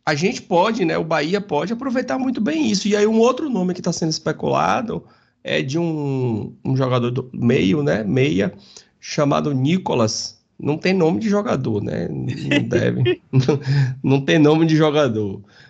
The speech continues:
Mas que era do Liverpool, é, Liverpool do Uruguai, que eliminou a gente na, na Sul-Americana. Ou a gente eliminou, foi o Liverpool que eliminou a gente, não foi? Foi.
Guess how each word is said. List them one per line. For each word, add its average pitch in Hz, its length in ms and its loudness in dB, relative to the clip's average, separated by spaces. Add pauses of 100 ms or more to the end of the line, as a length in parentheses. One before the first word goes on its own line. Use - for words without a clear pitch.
(100)
Mas - 500 -4
que - 180 -2
era 180 200 4
do 170 140 -2
Liverpool, 165 920 -4 (380)
é, 101 300 2
Liverpool 98 920 -2
do 104 160 4
Uruguai, 117 420 4
que 135 100 -4
eliminou 113 420 4
a 113 60 4
gente 117 340 0
na, 104 340 -4
na 131 200 -2
Sul-Americana. 120 840 0 (600)
Ou 156 120 2
a 160 60 4
gente 143 220 2
eliminou, 127 420 4
foi 175 160 0
o - 40 4
Liverpool 190 280 4
que - 80 -4
eliminou 233 300 4
a 139 40 4
gente, 131 260 2
não 131 80 -2
foi? 151 160 0
Foi. 95 360 -4